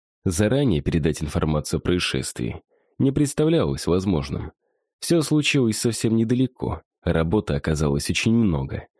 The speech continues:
поэтому времени не оставалось. Я подхватил молодого. Он лежал, обливаясь потом, а на шее виднелось красно-синее отверстие.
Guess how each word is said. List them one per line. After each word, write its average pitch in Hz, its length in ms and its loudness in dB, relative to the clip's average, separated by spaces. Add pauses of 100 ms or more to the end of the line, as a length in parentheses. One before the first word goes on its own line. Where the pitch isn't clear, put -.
(240)
поэтому 92 400 2
времени 87 440 2
не 76 160 2
оставалось. 85 840 -4 (580)
Я 120 240 0
подхватил 117 600 0
молодого. 71 720 -2 (500)
Он 139 200 2
лежал, 160 420 2
обливаясь 78 500 0
потом, 73 440 -2 (100)
а 85 80 0
на 82 120 2
шее 82 520 0 (340)
виднелось 135 520 2
красно-синее 120 840 2
отверстие. 76 720 -2